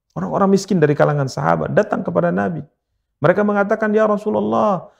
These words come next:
orang-orang dhahaba ahlud duthur," yakni orang-orang yang punya harta, punya kekayaan, telah pergi dengan memborong semua pahala. "Yusalluna kama nusalli."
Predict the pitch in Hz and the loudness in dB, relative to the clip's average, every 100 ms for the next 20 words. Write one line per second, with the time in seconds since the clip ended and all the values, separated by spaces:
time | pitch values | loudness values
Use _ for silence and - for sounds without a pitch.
0 | _ 175 196 196 180 190 175 170 170 _ | _ 0 2 2 0 0 0 -4 -10 _
1 | _ _ _ _ _ _ _ _ _ _ | _ _ _ _ _ _ _ _ _ _
2 | _ _ _ _ _ _ _ _ _ _ | _ _ _ _ _ _ _ _ _ _
3 | - 180 180 156 180 170 151 147 160 247 | 2 4 4 0 0 0 0 0 0 0
4 | 185 127 156 175 214 202 247 226 220 226 | 0 0 2 2 2 2 2 0 0 0
5 | 202 233 233 202 160 123 - _ _ _ | 2 0 0 0 0 -2 -8 _ _ _
6 | - 208 214 214 196 202 233 233 202 139 | 2 4 2 0 2 4 6 4 0 -4
7 | - _ _ _ _ _ _ _ _ _ | -10 _ _ _ _ _ _ _ _ _
8 | _ - 143 139 - 151 139 131 131 131 | _ -8 -2 -2 0 -2 0 -2 -2 -2
9 | 127 123 123 180 226 226 226 220 226 196 | -4 -6 -4 0 2 2 2 2 2 0
10 | - 202 208 160 131 - - - - _ | 2 2 4 2 0 -2 -4 -12 -14 _
11 | _ _ _ _ _ _ _ _ _ _ | _ _ _ _ _ _ _ _ _ _
12 | _ _ _ _ _ _ _ _ _ _ | _ _ _ _ _ _ _ _ _ _
13 | 156 156 190 208 285 262 214 208 196 185 | 0 4 4 6 4 4 2 2 0 0
14 | 214 202 143 | 0 0 -4